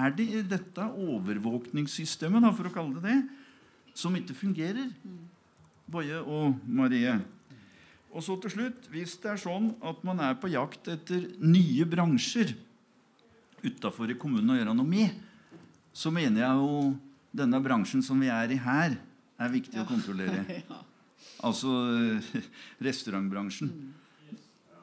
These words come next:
Speaker 1: Denne bransjen, altså dette etablissementet her har jo tariffavtale. Takket være oss. Men, eh, poenget er at L Os ungdomspatrulje, de hadde jo en runde i sommer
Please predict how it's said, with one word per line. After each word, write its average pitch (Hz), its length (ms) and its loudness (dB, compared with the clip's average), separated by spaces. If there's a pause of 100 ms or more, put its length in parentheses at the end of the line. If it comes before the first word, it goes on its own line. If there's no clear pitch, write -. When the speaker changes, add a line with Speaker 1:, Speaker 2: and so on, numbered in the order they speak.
(160)
Speaker 1:
Denne 151 340 8
bransjen, 147 420 6
altså 156 240 2
dette 156 520 0
etablissementet 147 760 2
her 151 240 4
har 104 200 2
jo 127 100 0
tariffavtale. 135 720 0 (1300)
Takket 127 420 -10
være 123 180 -6
oss. - 440 -14 (480)
Men, 202 340 8 (380)
eh, 170 420 0 (160)
poenget 170 420 4
er 226 460 -2
at 151 340 -4
L 156 300 2
Os 175 180 -2
ungdomspatrulje, 139 1120 2
de 160 180 -2
hadde 170 240 2
jo 147 140 -2
en 170 100 -4
runde 143 240 2
i 170 80 0
sommer 190 480 4